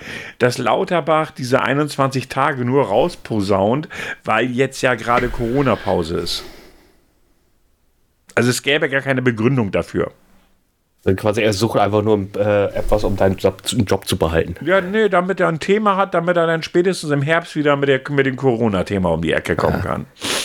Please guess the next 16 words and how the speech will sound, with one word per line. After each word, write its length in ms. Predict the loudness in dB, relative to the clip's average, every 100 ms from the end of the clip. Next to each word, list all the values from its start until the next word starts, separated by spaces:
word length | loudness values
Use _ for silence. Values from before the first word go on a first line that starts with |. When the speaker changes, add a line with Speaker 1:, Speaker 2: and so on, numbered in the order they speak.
| -10 -16 -4
Speaker 2:
Ja, 160 | -2 0
das 180 | 0 0
Geilste 340 | 0 0 -2
ist 220 | -4 -4
ja 140 | -4 -2
auch, 220 | 0 0
dass 200 | -2 0
man 100 | 0
dann 140 | 2
ja 140 | 2 2
dementsprechend 800 | 2 2 0 0 0 2 2 2
erstmal 420 | 0 0 0 2
wieder 320 | 2 2 0
auf, 380 | 2 0 0 -6
äh, 680 | 0 2 2 2 2 0
äh, 20 | -2